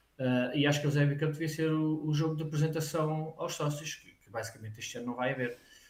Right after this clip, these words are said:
Este jogo com o Feyenoord, para mim, devia ter sido em casa. Se não fosse com o Feyenoord, era com outra equipa qualquer, e era a Eusébio Cup e o jogo de apresentação aos sócios.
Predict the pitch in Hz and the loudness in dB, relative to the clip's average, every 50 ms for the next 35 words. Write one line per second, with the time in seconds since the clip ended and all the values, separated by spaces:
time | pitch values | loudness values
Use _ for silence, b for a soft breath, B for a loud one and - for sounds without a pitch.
0 | b b b b _ - - 107 - - - 131 117 117 - 127 120 - 131 127 | b b b b _ -12 -10 -8 -6 -4 -4 -4 -4 -4 -4 -8 -8 -2 2 4
1 | 127 127 131 131 127 127 123 - - 127 127 123 135 135 127 113 104 107 117 113 | 4 4 4 4 2 2 2 0 -2 -4 -2 -2 0 0 0 -2 -2 -4 -8 -8
2 | - 113 - - 123 117 120 120 - 139 143 160 180 180 170 - - 123 113 - | -8 -8 -8 -8 -6 -6 -6 -4 -2 0 0 0 0 -2 -8 -8 -8 -10 -10 -10
3 | 117 - - 123 120 - 120 113 113 120 117 113 113 113 110 113 110 - 117 117 | -14 -16 -16 -16 -14 -10 -10 -10 -8 -8 -8 -8 -8 -8 -8 -10 -10 -14 -14 -14
4 | - 123 - 127 127 127 123 - 131 131 127 143 143 147 143 - - 127 127 123 | -14 -16 -16 -14 -14 -14 -6 -4 -4 -2 0 0 0 0 0 -4 -8 -4 -4 -2
5 | 120 123 123 127 - 131 131 127 131 127 139 139 139 - 143 135 139 135 135 131 | -2 -2 -2 -2 -2 -2 -2 -2 -2 -2 -2 -2 0 0 -2 -2 -2 -4 -6 -10
6 | 113 - 131 127 - 131 - 143 135 135 - - 113 - - - - - b | -14 -14 -16 -14 -12 -12 -10 -8 -8 -8 -6 -6 -8 -10 -10 -14 -16 -16 b